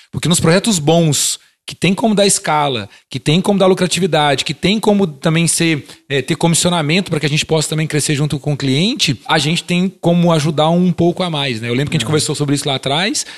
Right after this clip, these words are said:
Speaker 1: acabou que não, não evoluiu, mas a gente chegou num momento agora que eu te falou, "Cara, a gente precisa pelo menos testar pra ver se realmente n-, não tem nada a ver, entendeu? Vamos
Speaker 2: Então.
Speaker 1: testar esse negócio." Ah, os dois clientes que tão rodando até agora têm dado muito certo. A gente aumentou a taxa de oportunidade, sabe?
Speaker 2: Sim.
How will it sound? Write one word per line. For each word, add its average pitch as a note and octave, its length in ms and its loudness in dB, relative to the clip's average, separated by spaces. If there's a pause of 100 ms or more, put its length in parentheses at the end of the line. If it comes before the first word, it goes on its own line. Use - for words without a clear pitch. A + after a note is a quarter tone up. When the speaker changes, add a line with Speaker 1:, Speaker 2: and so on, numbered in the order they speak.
(120)
Speaker 1:
acabou A#2+ 260 2
que C#3 140 0
não, B2+ 240 0
não C3+ 80 2
evoluiu, C#3+ 680 2 (340)
mas C3 360 -2
a - 20 -4
gente C#3 140 -4
chegou D3 200 0
num D#3 100 -2
momento D#3 280 -2
agora C#3 260 2
que D3 160 -6
eu D3 60 -2
te - 100 -10
falou, C#3+ 220 0
"Cara, B2+ 140 -2
a - 20 -2
gente C3 120 -4
precisa D#3+ 360 -2
pelo D#3 140 0
menos D3+ 120 -2
testar C3+ 460 0 (120)
pra D#3+ 140 0
ver D3 220 2
se D3 140 -2
realmente D#3+ 600 0
n-, E3 380 -2
não D#3 180 0
tem D#3 120 0
nada D#3 140 2
a - 20 4
ver, C3+ 100 4
entendeu? B2+ 340 2 (320)
Vamos B2+ 180 -2
Speaker 2:
Então. D#3+ 120 -4
Speaker 1:
testar B2 220 -4
esse C#3 120 -4
negócio." B2+ 360 -6 (360)
Ah, A#2+ 180 -2
os B2+ 160 -8
dois D3 220 -2
clientes D#3+ 260 -6
que - 60 -18
tão E3 100 -4
rodando C#3 320 -2
até C3+ 140 -4
agora B2 360 0
têm E3 140 -4
dado D#3+ 220 -2
muito D3+ 180 -2
certo. E3+ 300 -2
A A#2+ 40 -6
gente G#2+ 120 -10
aumentou A2+ 260 -8
a - 20 -4
taxa C3 180 -4
de B2+ 40 -4 (460)
oportunidade, A#2 760 -2 (240)
sabe? C3+ 300 0
Speaker 2:
Sim. C3 40 -6